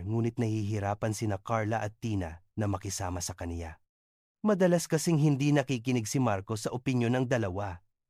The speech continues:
Gayunpaman, pilit pa rin nilang hinihimok o kinukumbinsi si Marco sa mga gusto nilang mangyari upang mas maging maayos ang kanilang poster.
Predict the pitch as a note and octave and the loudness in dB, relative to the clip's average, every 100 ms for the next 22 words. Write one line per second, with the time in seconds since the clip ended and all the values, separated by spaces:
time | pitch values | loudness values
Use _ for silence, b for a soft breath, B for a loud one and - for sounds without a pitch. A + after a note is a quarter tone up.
0 | _ _ _ _ D3 E3 C#3 A#2 A#2 G2+ | _ _ _ _ 0 2 4 2 0 -2
1 | G2 F2+ F2+ - _ _ _ _ F3+ D3+ | -2 -6 -10 -14 _ _ _ _ 2 4
2 | D3 - D3 C3+ C3 B2 B2 A2 B2 A#2 | 0 2 2 4 4 4 4 2 2 2
3 | G#2+ G#2+ B2+ A2+ F#2 - b b - D3 | 0 0 0 0 -2 -6 b b -4 0
4 | E3 D3 C3 C#3+ B2+ A#2+ A2+ B2+ A#2 C3 | 4 4 4 2 2 2 0 -2 0 2
5 | A2+ G2 - F#2+ - D3+ C#3 B2+ B2 - | 2 0 -6 -4 2 4 4 2 -4 2
6 | C#3+ C3 C3 C3+ C3 B2 A2+ F#2+ F2+ F2 | 4 4 4 4 4 4 2 0 -2 -10
7 | b b _ F3+ D#3 D#3 C#3 C3+ D3 B2 | b b _ 0 4 2 2 0 0 2
8 | C3+ C#3 C#3 A#2 F#2+ F#2 - C#3 D#3 C3 | 2 4 4 2 -2 -2 -2 0 2 4
9 | B2+ A#2+ A2+ G2 F2 - G#2+ | 4 2 0 -2 -4 -6 -6